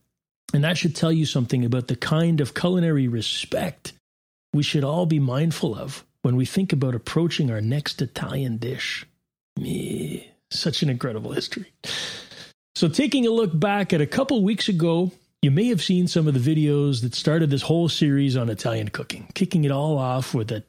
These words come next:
tip of the hat to all my allergen-conscious viewers and my recipe for gluten-free pasta.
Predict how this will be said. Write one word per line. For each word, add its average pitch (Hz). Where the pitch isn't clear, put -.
tip -
of 135
the 120
hat 156
to 143
all 147
my 127
allergen-conscious 143
viewers 220
and 120
my 113
recipe 143
for -
gluten-free 135
pasta. -